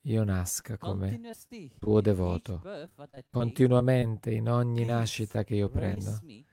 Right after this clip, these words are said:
Speaker 1: ti
Speaker 2: that I
Speaker 1: prego,
Speaker 2: can
Speaker 1: fammi la
Speaker 2: remember
Speaker 1: grazia
Speaker 2: your lotus feet.
Speaker 1: che io possa ricordare i tuoi piedi di loto.
Speaker 2: And this is what I guess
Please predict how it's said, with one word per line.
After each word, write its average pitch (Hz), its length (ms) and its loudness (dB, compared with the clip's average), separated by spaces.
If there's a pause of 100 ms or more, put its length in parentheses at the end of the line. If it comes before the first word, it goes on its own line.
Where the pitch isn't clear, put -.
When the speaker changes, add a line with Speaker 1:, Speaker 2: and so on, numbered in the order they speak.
(500)
Speaker 1:
ti - 200 -8
Speaker 2:
that - 60 -4
I 80 60 0
Speaker 1:
prego, 113 420 2
Speaker 2:
can 170 340 -14 (760)
Speaker 1:
fammi 110 440 -2
la 113 120 2
Speaker 2:
remember 92 340 -2
Speaker 1:
grazia 98 400 -8
Speaker 2:
your 107 140 -20
lotus 143 440 -20
feet. - 180 -20
Speaker 1:
che - 140 -2
io 110 220 4
possa 107 400 0
ricordare 98 680 -4
i 104 40 -6
tuoi 104 140 -8
piedi 95 240 -6
di 92 100 -6
loto. 90 380 -10
Speaker 2:
And 98 120 -16
this - 180 -20
is 185 180 -20
what 165 160 -20 (800)
I 117 140 -20
guess - 300 -20